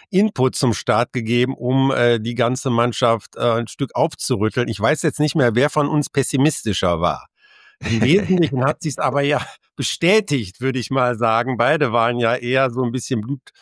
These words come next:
Speaker 1: Schweiß und Tränenmäßig drauf, obwohl noch jung an Jahren. Und
Speaker 2: Ja.
Speaker 1: rückblickend würde ich sagen, wir lagen gar nicht so, so falsch.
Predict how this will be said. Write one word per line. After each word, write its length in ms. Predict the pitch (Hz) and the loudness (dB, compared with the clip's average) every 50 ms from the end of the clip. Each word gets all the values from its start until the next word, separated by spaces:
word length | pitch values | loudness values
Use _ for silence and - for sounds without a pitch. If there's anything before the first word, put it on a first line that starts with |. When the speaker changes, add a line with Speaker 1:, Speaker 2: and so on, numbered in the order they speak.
| _ _ | _ _
Speaker 1:
Schweiß 460 | - - - 98 110 117 117 107 - | -12 -8 -2 -2 0 0 0 -2 -2
und 180 | 135 120 120 - | -4 -4 -4 -4
Tränenmäßig 880 | - - 139 151 143 - 147 131 123 120 117 117 113 - 135 110 - _ | -2 -2 0 0 2 2 2 2 2 2 0 0 -2 -2 -6 -8 -8 _
drauf, 320 | - - 95 104 123 135 | -4 -2 0 0 0 0
obwohl 320 | - 120 104 - - 139 131 | -2 -6 -6 -2 -2 0 0
noch 160 | 131 117 95 | 0 0 -2
jung 240 | 101 110 143 160 - | 0 0 0 0 0
an 160 | 104 110 120 | 0 0 0
Jahren. 600 | 120 117 123 127 135 135 120 107 101 110 131 170 - _ _ _ _ _ _ _ _ _ _ _ | 2 2 2 2 2 0 0 0 0 0 -2 -4 -6 _ _ _ _ _ _ _ _ _ _ _
Und 280 | - - 123 123 123 123 | -4 0 2 4 4 4
Speaker 2:
Ja. 200 | 156 165 107 - | 4 2 2 0
Speaker 1:
rückblickend 440 | 135 - _ _ - 160 160 151 151 | -2 -6 _ _ 0 0 0 0 0
würde 120 | 165 165 | -2 -2
ich 80 | 143 - | -2 -2
sagen, 220 | - 151 156 165 | 0 0 0 2
wir 120 | 147 147 123 | 0 0 2
lagen 340 | 131 131 156 175 170 165 | 2 0 0 0 -2 -2
gar 200 | 139 131 123 160 | -2 -2 -2 0
nicht 240 | 190 196 190 160 - - | 0 0 0 -2 -4 -4
so, 440 | - 175 170 170 170 175 185 180 | -2 0 0 2 2 2 2 0
so 220 | 147 113 135 170 160 | -2 -2 -4 -6 -6
falsch. 640 | - - 156 165 160 101 - - - - - - | -4 -2 0 0 0 0 -4 -8 -16 -20 -20 -20